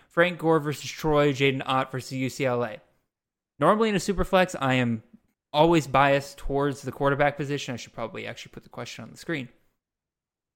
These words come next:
Um, but <sighs> Jefferson offense has just not been working at all this year. Rocco Becht. What, what, what, what has Rocco Becht done this year?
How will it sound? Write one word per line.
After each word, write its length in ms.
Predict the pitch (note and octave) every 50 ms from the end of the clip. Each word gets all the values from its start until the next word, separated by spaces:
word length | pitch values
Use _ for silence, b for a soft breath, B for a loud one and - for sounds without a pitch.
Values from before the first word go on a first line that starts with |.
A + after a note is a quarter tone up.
| _ _ _ _ _ _ _ _ _ _ _ _ _ -
Um, 440 | C#3 B2+ A#2+ A2+ A2 G#2+ G#2+ A2 A#2 _ _ _ _ _ _ _ _ _ _ _ _ _ _ _ -
but 340 | F#3 F3+ F#3 - - - _ _ _ _ _ _ _ _ _ _ _ -
<sighs> 880 | - - - - - - - _ _ _ _ _ _ _ _ _ _ -
Jefferson 600 | - D#3 F3+ G3+ G3+ F#3+ - G#3 G3 F#3+ F#3 F3+ _ _ _ _ _ _ _ _ _ _ _ _ _ _ _ _ _ - -
offense 400 | C3 D3+ D3 - D#3+ D#3 - -
has 100 | A#2+ -
just 220 | - A2 - -
not 320 | C3 A2+ B2 B2+ D3 - -
been 100 | D#3 C#3+
working 340 | C#3 C#3+ C3+ - C3 A#2+
at 140 | - G#2+ - -
all 200 | - C#3+ D3+ E3+
this 220 | E3 D#3+ D3+ - -
year. 300 | D#3 D3+ D3+ C#3 C3+ b b b b b b b -
Rocco 220 | C3+ B2+ - C3
Becht. 480 | A#2 A#2+ D3 D#3 F3+ E3 - - - _ _ _ _ _ _ _ _ _ _ _ _ _ _ _ _ _ _ _ _ _ _ _ _ _ _ _ _ _ _ _ _ _ -
What, 160 | - F3 E3+
what, 180 | - F#3 F#3 F3+
what, 160 | F#3+ F#3+ F#3+
what 120 | F3+ F#3 F#3+
has 100 | F3+ D#3
Rocco 240 | E3 D#3+ D#3 D#3+ D3
Becht 240 | A#2+ B2+ A#2 - -
done 160 | A2 E2+ - -
this 180 | - - -
year? 80 | -